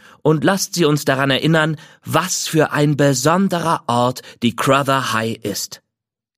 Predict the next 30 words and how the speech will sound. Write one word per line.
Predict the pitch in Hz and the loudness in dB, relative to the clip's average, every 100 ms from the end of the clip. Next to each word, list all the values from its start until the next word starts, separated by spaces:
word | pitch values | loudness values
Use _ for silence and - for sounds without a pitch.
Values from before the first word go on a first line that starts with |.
| - | -2
Erstens, | 139 120 - 131 170 - - _ _ _ - - _ - | 0 0 -2 -2 -2 -4 -12 _ _ _ -20 -20 _ -2
alle | 165 180 | 0 0
Schüler | 196 - 170 170 170 | 0 0 2 4 2
sollten | 123 127 - 120 | 0 -2 0 0
jederzeit | 113 160 170 156 - 127 131 - - - | 2 2 2 0 -2 -2 -2 -6 -20 -4
ihr | 117 110 | -2 0
bestes | 139 147 - 143 - | 0 0 -2 -4 -2
Verhalten | 143 135 - 95 | -2 -2 -4 -8
an | 95 | -6
den | 98 | -4
Tag | 98 101 104 | -4 -6 -6
legen. | 92 - 73 - _ _ _ _ _ _ | -8 -10 -12 -16 _ _ _ _ _ _
Zweitens, | - 143 147 - - - - - _ _ - - | -6 -2 -2 -2 -12 -14 -16 -18 _ _ -20 -8
geht | 120 165 165 | 2 2 4
nicht | 160 165 202 214 - - | 4 4 4 2 -4 -4
auf | - 143 | -4 -2
Marika | 143 131 151 143 143 | 0 2 0 0 -2
zu | - 185 135 - - | 0 2 2 0 -10
oder | - 127 | -2 0
sprecht | 123 - 123 - | 0 0 -2 -2
sie | 123 | -2
an, | 120 131 92 - - _ - | 0 -2 -4 -14 -20 _ -2
es | 175 - | 0 0
sei | 151 147 | -2 -2
denn, | 147 170 | 0 -2
sie | 147 165 | 0 -2
spricht | - 160 165 | -2 -4 -2
euch | - 170 | -2 -2
zuerst | - - 185 123 - | -2 2 2 0 -8
an. | 104 104 | -14 -14